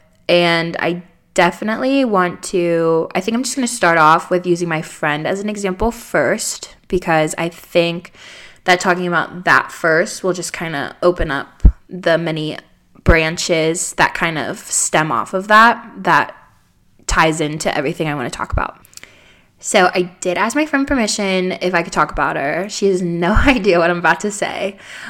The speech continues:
Um, but I just thought she would be a great example to use, um,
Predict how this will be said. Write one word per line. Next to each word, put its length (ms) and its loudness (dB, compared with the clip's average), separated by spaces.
Um, 440 2
but 100 6
I 60 8
just 160 -2
thought 160 4
she 100 0
would 120 2
be 100 6
a 40 6
great 200 6
example 440 2
to 80 0
use, 800 0
um, 560 0